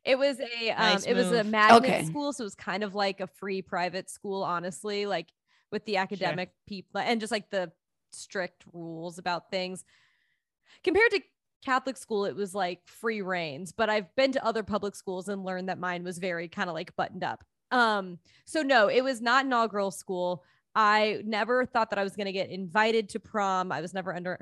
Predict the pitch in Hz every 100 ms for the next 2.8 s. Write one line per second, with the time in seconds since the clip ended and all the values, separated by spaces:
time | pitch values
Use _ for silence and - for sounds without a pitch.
0 | 160 - 214 233 214 220 202 185 202 -
1 | 196 190 - 196 185 180 175 185 190 190
2 | 202 226 220 226 214 214 208 208